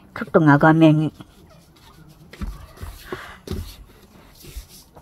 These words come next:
これでまたゴミがついちゃったりとかね。するんだよね。なん-、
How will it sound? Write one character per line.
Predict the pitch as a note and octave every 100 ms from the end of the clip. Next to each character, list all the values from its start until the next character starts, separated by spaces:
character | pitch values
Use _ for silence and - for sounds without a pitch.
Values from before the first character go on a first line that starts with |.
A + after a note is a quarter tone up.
| - - - - _ _ - - - -
こ | - B3+
れ | D#4+
で | G#4
ま | D#4+ B3+
た | G#3+
ゴ | F3+ E3+
ミ | E3+ E3+
が | D3
つ | -
い | A#2+
ち | -
ゃ | -
っ |
た | -
り | -
と | -
か | -
ね。 | - - _ _ _ - - - -
す | -
る | D3 C#3+
ん |
だ | C3+
よ | C#3 E3
ね。 | B3+ -
な | D3+
ん-、 | F3